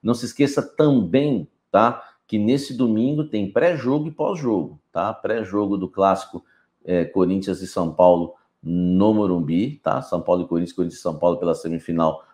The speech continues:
do Campeonato Paulista. Também tem o pós-jogo. Fica ligado aqui nos horários, na programação, e a gente vai continuar falando muito, muito, muito do Coringão, tá certo? Até o próximo vídeo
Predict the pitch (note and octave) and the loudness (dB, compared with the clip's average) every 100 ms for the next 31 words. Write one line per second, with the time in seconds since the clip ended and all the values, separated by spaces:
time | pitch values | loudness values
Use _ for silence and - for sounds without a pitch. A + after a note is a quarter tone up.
0 | _ E2 E2+ D#2 E2+ E2 - G2 F2 - | _ -6 -4 0 0 0 2 2 4 -2
1 | - F#2+ G2 G2 F2+ F#2+ - _ _ F2 | -4 -2 -2 -2 0 -2 -6 _ _ -6
2 | - G2+ F#2 D#2 F2+ F2 - - A2+ B2 | 4 6 6 4 0 0 -8 -4 0 2
3 | A2 - G2+ F2 D#2+ D#2+ F#2 E2 E2+ - | 2 -2 -4 0 2 4 2 0 -4 -4
4 | E2 E2 C#2+ - F#2+ F#2+ F#2+ - _ _ | -4 -4 -6 -4 -2 -2 -4 -14 _ _
5 | D#2 F2+ F2+ F2+ F#2 F2+ E2+ E2 E2+ - | -6 -2 0 0 -2 -4 -2 0 0 -2
6 | _ _ _ - F2 F2+ F#2+ E2+ F#2+ A#2+ | _ _ _ 2 4 4 2 2 2 0
7 | G#2 G2 G2 F#2 E2+ E2+ E2 E2+ E2 E2 | 0 -2 -2 -2 -2 -2 -6 -4 -2 -2
8 | D2+ - - - A2+ A2+ A2+ - - _ | -4 -10 -12 4 10 10 8 -4 -20 _
9 | _ D2+ G2 G2 G#2 G2 G#2+ G2 F#2 A2+ | _ -2 2 4 2 0 -2 -4 0 -2
10 | A2 - | -2 -8